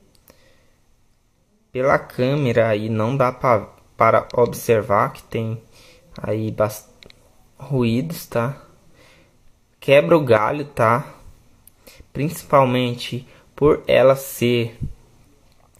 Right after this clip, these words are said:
alto foco, assim você consegue tirar próximo, tá? Macro e focar aí a uma distância mais longa.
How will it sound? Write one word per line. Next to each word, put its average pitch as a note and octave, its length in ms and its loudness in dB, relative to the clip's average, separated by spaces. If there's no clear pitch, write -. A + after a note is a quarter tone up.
alto B2+ 380 0
foco, A#2 560 2
assim A#2+ 440 -4
você A2+ 300 -2
consegue A2 600 -4
tirar A#2 520 -2
próximo, A#2+ 720 0
tá? G#2+ 400 -4
Macro A2 680 -2
e C3 240 -6
focar C#3 600 0
aí A#2+ 440 -2
a - 160 -2
uma A#2+ 180 0
distância A#2 680 -6
mais A#2+ 340 -2
longa. A2 560 -2